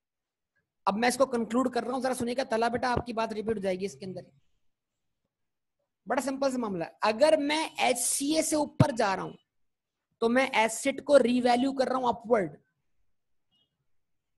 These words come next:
जो कि मेरा point number वन है upward का।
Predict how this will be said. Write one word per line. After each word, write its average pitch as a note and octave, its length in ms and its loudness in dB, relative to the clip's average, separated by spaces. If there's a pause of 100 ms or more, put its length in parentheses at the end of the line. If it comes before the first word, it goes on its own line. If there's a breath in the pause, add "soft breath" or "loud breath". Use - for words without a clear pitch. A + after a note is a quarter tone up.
(440)
जो F#3 100 -4
कि A#3+ 80 0
मेरा C4 280 4
point C4 400 0
number C4+ 320 2
वन A3+ 240 0
है B3+ 120 2
upward G#3 420 -2
का। - 120 -16